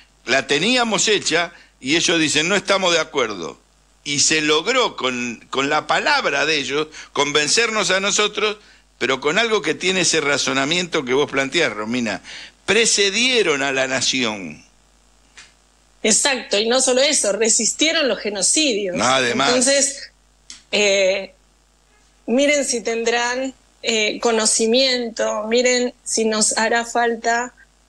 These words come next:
Speaker 2: eh, realmente empezar a escuchar esas voces con, que, que vienen desde hace tantos miles de años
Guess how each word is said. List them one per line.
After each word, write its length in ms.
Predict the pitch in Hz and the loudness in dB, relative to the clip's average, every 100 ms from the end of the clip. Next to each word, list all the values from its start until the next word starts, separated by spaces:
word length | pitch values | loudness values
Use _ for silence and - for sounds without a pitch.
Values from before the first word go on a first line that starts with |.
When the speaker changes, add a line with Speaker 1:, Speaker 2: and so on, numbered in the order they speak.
| _ | _
Speaker 2:
eh, 460 | 208 202 185 - - _ | -2 0 0 -4 -10 _
realmente 560 | 220 226 240 240 240 220 | 0 2 4 2 2 0
empezar 500 | 226 220 202 247 247 | 0 0 0 0 0
a 40 | |
escuchar 840 | 240 - 214 - 254 247 240 233 233 - - | -4 -6 -6 -2 0 0 -2 -4 -12 -16 -2
esas 420 | 240 240 214 - | -2 0 -4 -6
voces 680 | 214 214 - 202 202 - - - - - - - | -4 -2 0 0 0 -2 -4 -18 -20 -20 -20 -8
con, 420 | 208 214 202 208 - - - - _ _ | -2 0 -2 -4 -10 -18 -18 -20 _ _
que, 500 | - 208 202 196 180 - | 0 2 2 0 -2 0
que 100 | 202 | 2
vienen 380 | 220 233 220 | 2 2 0
desde 240 | 202 208 220 | 0 0 0
hace 420 | 226 233 214 208 214 | 2 0 0 -2 -2
tantos 340 | 240 240 214 | -2 0 0
miles 320 | 220 226 233 | 0 0 0
de 160 | 220 214 | 0 0
años 600 | 233 220 208 208 - | 0 -2 -8 -6 -6